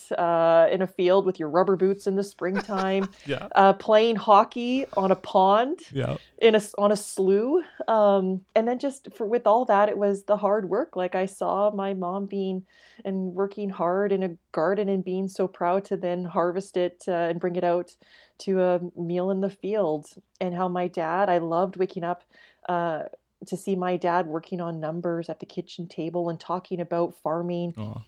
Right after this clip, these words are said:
Speaker 1: and growing the farm and what he was gonna do that day and planning it out, and, um, then having, you know, my dad around in the winter time too. So, eh, there was just, there's so many great fond memories of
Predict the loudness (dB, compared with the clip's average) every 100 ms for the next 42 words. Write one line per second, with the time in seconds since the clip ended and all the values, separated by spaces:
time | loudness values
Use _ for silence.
0 | _ -8 -6 -8 -12 -18 -6 0 2 2
1 | -2 -4 -6 -4 -2 0 0 -2 -4 -6
2 | -10 _ _ _ -6 -2 -2 -2 -4 -6
3 | -6 -6 -4 -4 -6 -6 -6 -4 -2 -2
4 | -2 -4 -8 -8 -6 -4 -2 -2 -2 -2
5 | -4 -6 -6 -8 -8 _ _ _ _ _
6 | -6 -4 -2 -2 -2 -2 -2 -2 -2 -2
7 | -2 0 -2 0 0 0 0 -4 -4 -6
8 | -6 -8 -10 -12 -14 -12 -12 -12 -12 -10
9 | -8 -4 -4 -4 -20 -18 -6 -4 -2 -2
10 | 0 0 -2 -6 -4 -4 -2 -2 -2 -6
11 | -6 -4 -4 -2 -6 -12 -8 -4 -2 -2
12 | -4 -6 -6 -4 -4 -4 -4 -2 -2